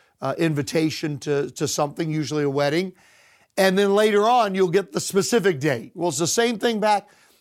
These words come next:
in the Middle East at this time. They get an initial invitation, and then the servants would go out to say, "Okay, the, the meal's ready.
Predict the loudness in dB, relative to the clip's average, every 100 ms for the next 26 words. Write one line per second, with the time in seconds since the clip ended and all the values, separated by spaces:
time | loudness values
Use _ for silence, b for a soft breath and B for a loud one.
0 | _ 0 4 4 4 0 -4 -8 -4 -4
1 | -2 -2 0 -2 -6 b b b 0 2
2 | 2 2 2 0 2 0 0 0 -2 0
3 | -2 -2 0 0 -2 -4 -2 0 2 2
4 | 2 -6 b b b -6 -2 0 0 0
5 | -2 -2 2 2 0 -2 0 2 2 2
6 | 2 -2 -8 -6 -2 2 2 2 2 2
7 | 4 4 2 -4